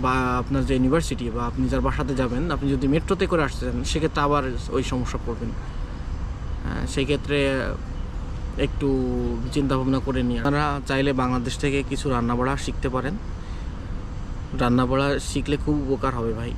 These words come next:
আপনি প্রথম, আমি যখন উনিশ সালে প্রথমে আসি, প্রথম তো এক মাস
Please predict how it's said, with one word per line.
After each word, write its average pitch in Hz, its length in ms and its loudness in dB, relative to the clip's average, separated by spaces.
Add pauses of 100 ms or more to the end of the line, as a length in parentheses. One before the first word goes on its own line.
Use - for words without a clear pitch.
(240)
আপনি 127 380 0
প্রথম, 143 500 2
আমি 139 260 4
যখন 151 540 2
উনিশ 143 300 4
সালে 151 200 2
প্রথমে 147 400 0
আসি, 143 380 0
প্রথম 147 340 0
তো 147 100 2
এক 143 180 2
মাস 139 200 2